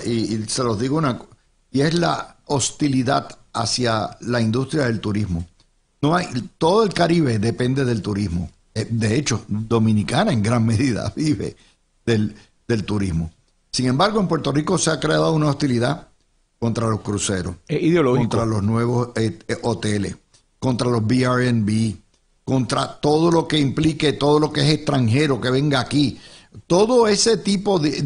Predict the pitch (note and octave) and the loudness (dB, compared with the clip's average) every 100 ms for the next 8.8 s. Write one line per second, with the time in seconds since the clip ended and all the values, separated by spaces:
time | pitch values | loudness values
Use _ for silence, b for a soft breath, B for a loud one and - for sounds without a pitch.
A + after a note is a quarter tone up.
0 | A#2 E3 F#3 G3 G3 F#3+ - F#3+ D3+ - | -2 0 2 4 4 2 2 2 2 -2
1 | - E3 D3+ C#3 C#3+ - - - _ _ | -2 0 2 2 2 0 -4 -14 _ _
2 | _ _ _ - B2 - F3 F3 G#3 F3+ | _ _ _ -6 -6 0 0 2 2 2
3 | F3+ G3+ F#3 D#3 - - _ _ _ - | 2 4 4 0 -10 -20 _ _ _ 0
4 | D3 D#3+ G#3+ B3+ - - F3 - _ _ | 2 4 2 2 -4 -16 -20 -20 _ _
5 | E3 D3 - C#3+ C3+ G2+ - - F#2+ B2+ | -2 -2 0 0 0 -2 -10 -12 -6 -4
6 | B2 A#2+ C3+ F#3+ D#3 F#3 F#3 - - C#3 | 0 0 2 2 4 2 0 -6 -2 0
7 | B2 C3+ G3 F3 D#3 D#3+ D#3 G3 F3 F3+ | 0 0 0 2 2 0 0 0 0 -2
8 | F3 C3+ C3+ A#3+ C#3+ G#2+ B2+ - | 0 0 0 0 -2 0 -2 -4